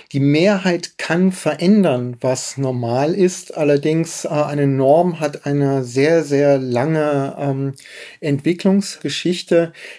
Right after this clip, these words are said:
die auch was damit zu tun hat, welche Autoritäten sich, äh, dieser, äh, Norm bemächtigt haben, beziehungsweise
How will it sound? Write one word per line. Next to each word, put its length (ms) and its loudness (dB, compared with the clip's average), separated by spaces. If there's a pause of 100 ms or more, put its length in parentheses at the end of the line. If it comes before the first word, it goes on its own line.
(140)
die 400 2
auch 260 2
was 280 0
damit 280 -4
zu 200 -10
tun 420 -4
hat, 440 -2
welche 640 0
Autoritäten 960 0
sich, 360 -18
äh, 260 0
dieser, 580 -2
äh, 160 -2
Norm 540 0
bemächtigt 500 -6
haben, 220 -6
beziehungsweise 720 -2